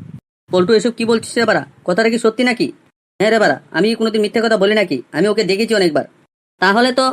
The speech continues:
এ কথাটা বাড়া বল্টুকে জানাতে হয়। হ্যাঁ, হ্যাঁ বাড়া, কথাটা ঠিকই বলেছিস, চল দেখি বাড়া কোথায় আছে বল্টু।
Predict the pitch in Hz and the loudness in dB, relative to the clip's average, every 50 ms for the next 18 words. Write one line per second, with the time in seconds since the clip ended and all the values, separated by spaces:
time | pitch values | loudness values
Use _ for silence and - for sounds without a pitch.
0 | - - 220 220 220 233 240 240 247 240 240 240 247 214 220 226 226 247 240 240 | -4 -4 -4 -2 0 0 0 2 2 2 2 2 2 4 2 2 2 2 0 2
1 | 196 214 214 233 240 247 226 190 147 127 - - - - _ _ _ _ _ _ | 2 2 0 0 2 2 2 2 2 0 -2 -6 -16 -20 _ _ _ _ _ _
2 | - 151 165 185 196 202 202 196 196 185 165 131 - - - - 165 190 202 185 | -4 0 0 2 2 2 2 2 2 2 2 0 -4 -8 -6 -2 0 0 0 0
3 | 208 190 226 220 214 208 180 170 160 - - - - - - - 208 214 208 196 | -2 0 0 2 2 0 0 -2 -4 -6 -8 -14 -20 -10 -4 0 0 2 2 0
4 | 202 185 202 190 190 165 - - - - 165 170 202 196 190 185 175 196 180 170 | 0 0 2 2 2 0 0 -4 -8 -6 -4 -2 0 0 0 2 2 2 2 2
5 | 165 139 135 | 2 0 -2